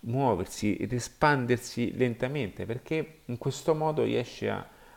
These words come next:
a, a, a creare questa piccola onda, no? Questo effe-, avete, avete mai lanciato un sasso nello stagno, no? Quando,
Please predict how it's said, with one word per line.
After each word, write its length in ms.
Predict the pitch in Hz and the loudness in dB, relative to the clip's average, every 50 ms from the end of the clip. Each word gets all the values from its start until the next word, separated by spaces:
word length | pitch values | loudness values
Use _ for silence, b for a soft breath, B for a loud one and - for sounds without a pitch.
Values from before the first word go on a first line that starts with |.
| B B B | B B B
a, 460 | B - 82 - - - - - - - _ _ - | B -4 -2 -2 -4 -8 -16 -16 -18 -20 _ _ -4
a, 400 | - 120 120 117 113 110 - - | 2 2 4 4 4 2 0 -2
a 160 | - - 117 | -2 -4 -4
creare 560 | - - - - 143 160 175 165 123 95 95 92 | -4 -6 -4 0 4 6 6 6 6 6 4 2
questa 300 | 101 104 - - 113 113 | 0 -2 -4 -6 -6 -4
piccola 680 | - 165 - - - - 127 107 104 101 - - - - | -4 -6 -8 -6 0 4 6 6 6 6 2 0 -2 0
onda, 440 | 120 117 107 101 101 101 101 98 | 2 2 2 0 0 2 2 2
no? 160 | 101 123 143 139 | 2 0 -2 -2
Questo 300 | 127 117 - - - 110 | -2 -4 -4 -6 -10 -8
effe-, 180 | - - - | -4 -2 0
avete, 400 | 98 120 135 139 135 123 107 - - | 2 2 2 4 4 4 2 2 -2
avete 260 | - 110 120 120 127 | 0 0 2 2 2
mai 160 | 131 127 110 | 2 2 2
lanciato 320 | 95 95 98 - - 98 98 | 2 2 0 -2 -4 -4 -4
un 80 | 101 | -4
sasso 340 | - - 107 104 - - 107 | -4 -2 -4 -4 -4 -4 -6
nello 160 | 104 98 98 | -4 -4 -4
stagno, 460 | 101 - - - 104 98 95 92 92 104 | -6 -4 -2 0 0 0 0 -4 -4 -4
no? 100 | 110 113 | -2 0
Quando, 440 | 107 101 104 101 101 98 95 104 | 0 0 0 -2 -4 -4 -4 -8